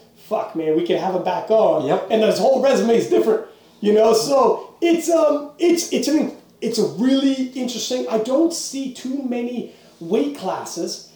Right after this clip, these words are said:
Speaker 1: if we're doing weight class goat debates, where this is the case. I think usually it's fairly cut and dry. Fairly.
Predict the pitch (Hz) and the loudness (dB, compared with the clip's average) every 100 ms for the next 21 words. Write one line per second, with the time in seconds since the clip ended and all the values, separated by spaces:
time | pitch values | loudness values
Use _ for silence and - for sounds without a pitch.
0 | _ 180 190 247 208 170 220 - 214 - | _ -6 -4 -2 -2 -2 -4 -2 -4 -4
1 | - 175 170 151 143 143 - - 180 185 | -2 -2 -2 -4 -6 -8 -14 -4 2 2
2 | 170 175 170 151 - - - - - _ | 2 -4 -6 -10 -12 -12 -14 -18 -20 _
3 | _ 185 302 - 240 302 320 294 - 269 | _ -6 -4 -2 -2 0 0 0 -2 -4
4 | 247 - 233 185 175 185 - - - - | -4 -4 -6 -6 -6 -6 -6 -12 -18 0
5 | 339 311 - | 2 2 0